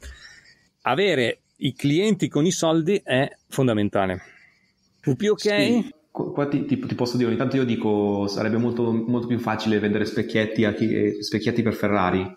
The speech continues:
Speaker 2: perché <laughs> sai che chi vuole lo specchietto per la Ferrari c'ha la macchina e i soldi.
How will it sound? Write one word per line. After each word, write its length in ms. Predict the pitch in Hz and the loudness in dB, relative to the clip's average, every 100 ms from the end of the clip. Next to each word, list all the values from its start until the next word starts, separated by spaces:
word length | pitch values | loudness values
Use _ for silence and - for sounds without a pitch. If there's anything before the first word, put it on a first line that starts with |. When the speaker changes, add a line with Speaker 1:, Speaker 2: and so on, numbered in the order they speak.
| _ - 107 | _ -20 -16
Speaker 2:
perché 260 | 107 104 104 | -10 -2 -2
<laughs> 60 | - | 0
sai 160 | - 127 | 0 2
che 180 | 151 143 | 2 0
chi 300 | 143 123 - | 0 -4 -2
vuole 180 | 117 113 | 0 2
lo 60 | |
specchietto 460 | 113 113 - 113 107 | 0 -2 -2 -2 -2
per 100 | 104 | -4
la 60 | - | -2
Ferrari 360 | 107 113 110 | 0 2 2
c'ha 120 | 104 101 | 0 2
la 40 | |
macchina 380 | 104 104 107 101 | 2 0 0 0
e 60 | |
i 40 | 101 | 0
soldi. 400 | - 98 95 | 0 0 2